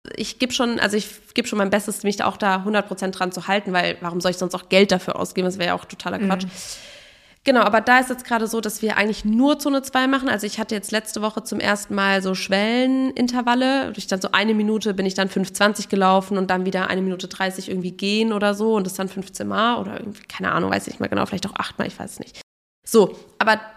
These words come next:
Speaker 1: das sind auch so Sachen für mich, da hab ich dann halt auch ein Training jetzt zum Beispiel, ist es morgen? Ja, ich glaub, es ist morgen, hab ich so fünfzehn Mal jeweils eine Minute dreißig, Zone zwei,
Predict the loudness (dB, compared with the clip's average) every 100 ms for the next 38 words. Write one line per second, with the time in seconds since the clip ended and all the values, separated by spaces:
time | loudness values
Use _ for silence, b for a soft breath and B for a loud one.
0 | -16 -2 0 0 2 2 2 -2 0 0
1 | -2 -2 0 2 0 -4 -18 _ _ _
2 | _ -2 0 4 2 4 2 4 2 0
3 | 0 2 4 4 0 -2 -2 -2 -2 0
4 | -2 _ _ _ _ _ _ -14 -12 -4
5 | -2 -2 -4 -4 -4 0 2 2 2 -6
6 | -6 -4 2 2 2 0 -4 B B -2
7 | 2 2 0 -2 4 4 4 2 0 2
8 | 2 2 2 0 -2 -8 _ _ _ _
9 | _ _ _ -8 0 2 2 2 2 4
10 | 4 2 0 -4 -2 2 2 2 0 0
11 | -2 -4 0 0 0 -4 -2 0 -2